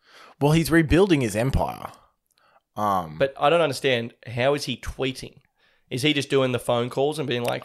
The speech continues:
Speaker 1: I think phone calls to assistant or to, um,
Speaker 2: Um, what's he tweeting? You, you chat for a bit. I'll get up his fucking
Speaker 1: I've,
Speaker 2: Twitter.
Speaker 1: I have no idea what he's tweeting. Um, but I think he, he just sells,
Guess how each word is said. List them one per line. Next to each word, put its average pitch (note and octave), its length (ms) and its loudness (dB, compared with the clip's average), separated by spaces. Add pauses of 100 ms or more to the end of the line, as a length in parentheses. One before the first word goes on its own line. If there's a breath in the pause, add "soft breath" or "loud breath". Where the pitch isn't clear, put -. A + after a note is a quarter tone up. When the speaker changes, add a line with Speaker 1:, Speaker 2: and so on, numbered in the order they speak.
Speaker 1:
I A#2+ 80 2
think C3+ 180 -2
phone A#2 300 0
calls G2+ 320 -2
to G2+ 120 -2
assistant E2+ 640 -6 (960 soft breath)
or G2 240 0
to, G2 220 0
um, E2+ 420 -4
Speaker 2:
Um, E3+ 200 -2
what's A3+ 180 0
he B3+ 100 -4
tweeting? C3 380 0 (260)
You, F#3 180 -4
you A3 160 -4
chat D#3+ 240 2
for D#3 60 -4
a B2 60 -2
bit. A#2+ 100 -2
I'll A#2 80 2
get D#3 160 0
up C#3+ 80 0
his B2 140 -8
fucking B2+ 260 -4
Speaker 1:
I've, D#3+ 100 4
Speaker 2:
Twitter. - 240 0
Speaker 1:
I D3 100 2
have C#3 120 2
no G#2 140 -2
idea F#2 260 -2
what F#2 100 -2
he's F#2 140 -4
tweeting. F#2 460 -2 (400 loud breath)
Um, G2 380 -2 (380)
but C3+ 200 -4 (100)
I E3+ 80 -8
think E4 260 -6
he, A3+ 140 -14
he E3 60 -4
just E3 220 -4
sells, A#2+ 500 0